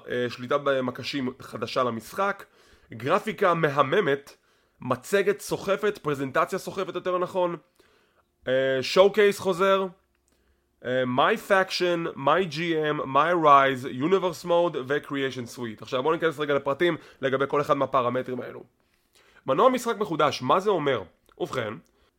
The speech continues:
למי שעוקב אחרי ההיסטוריה של הפרנצ'ייז הזה, מאז הימים הראשונים שלו בפלייסטיישן אחד, יודע שהמנוע משחק שלו, התשתית עליו מולבשת המשחק, כמעט ולא שונתה מאז המשחק הראשון שעשה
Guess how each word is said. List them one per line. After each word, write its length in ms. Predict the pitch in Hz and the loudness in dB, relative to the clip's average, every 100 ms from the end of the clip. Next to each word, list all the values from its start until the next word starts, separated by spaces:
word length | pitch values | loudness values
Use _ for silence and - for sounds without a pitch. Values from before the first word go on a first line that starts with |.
| _ - | _ -6
למי 260 | 131 254 | -4 -2
שעוקב 480 | 269 302 - 220 202 | -2 -2 0 0 0
אחרי 280 | 185 160 175 | -2 -2 -2
ההיסטוריה 800 | 156 143 - - 190 208 214 202 | -2 -6 -8 -2 2 4 4 2
של 160 | - 151 | 0 -2
הפרנצ'ייז 680 | - 156 165 156 139 120 | -2 0 0 0 -2 -2
הזה, 200 | 107 98 | -6 -10
מאז 600 | 98 135 202 220 233 220 | -4 0 2 0 0 0
הימים 300 | 202 196 202 | 0 0 -2
הראשונים 400 | 202 180 165 175 | -2 -2 -2 -2
שלו 200 | 175 180 | 0 -2
בפלייסטיישן 640 | 151 143 160 160 156 143 127 | -2 -2 -4 -4 -6 -4 -6
אחד, 320 | 117 165 160 143 - - - | -2 0 0 -2 -14 -20 -8
יודע 520 | 131 117 143 208 214 208 - _ | -4 0 0 2 0 -4 -14 _
שהמנוע 600 | - 151 131 123 131 226 | -4 -2 0 2 2 2
משחק 420 | 233 - - 175 | 2 -4 -2 -4
שלו, 320 | - 139 107 123 | -2 -4 -2 -4
התשתית 640 | 143 123 - - 240 190 | -4 -8 -8 -6 -6 -2
עליו 180 | 175 180 | 0 0
מולבשת 480 | 156 127 160 196 156 | -2 -2 -2 -2 -4
המשחק, 680 | 127 117 - 170 196 - - _ _ _ - | -4 -6 -4 0 0 -2 -14 _ _ _ -6
כמעט 360 | 185 180 226 262 | 0 4 4 4
ולא 200 | 233 226 | 2 2
שונתה 680 | 214 - 185 135 - 185 185 262 _ _ _ | 2 0 -2 0 4 4 4 0 _ _ _
מאז 260 | - 160 190 | -4 -2 0
המשחק 400 | 208 - 185 190 | -2 -2 -4 -4
הראשון 340 | 175 156 180 | -4 -2 -2
שעשה 260 | 160 147 | -2 -2